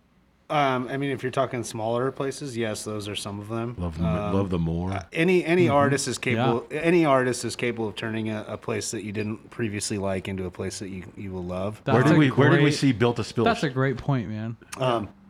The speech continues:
Speaker 1: Built to Spill, I've seen 'em, I've seen 'em everywhere from the Crocodile. The Moore Theater is probably my favorite, uh, in Seattle.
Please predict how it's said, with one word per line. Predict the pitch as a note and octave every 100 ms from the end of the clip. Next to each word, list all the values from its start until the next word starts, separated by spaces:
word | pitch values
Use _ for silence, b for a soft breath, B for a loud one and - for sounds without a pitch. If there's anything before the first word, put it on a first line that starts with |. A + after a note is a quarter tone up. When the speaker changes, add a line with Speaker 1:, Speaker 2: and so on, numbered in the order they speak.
| - -
Speaker 1:
Built | D3 D3
to |
Spill, | C#3+ - C3
I've | A#2 G#2+
seen | B2
'em, | A2 A2
I've | B2 A2+
seen | C#3
'em | A#2+ A#2
everywhere | A#2 A#2+ A2+
from | G#2+ G#2+ G2 F#2
the | F2+
Crocodile. | - G#2+ G#2+ G#2+ G#2+ G#2+ G#2 G#2 G2+
The | A2
Moore | B2 D3
Theater | C#3+ C#3 C3+ A#2+
is | G#2
probably | - A#2 A2
my | G#2 A2
favorite, | - - C3 C3+ C#3 C#3 A2+
uh, | A#2
in | F#2+ A2
Seattle. | - A2+ A#2 C3 C#3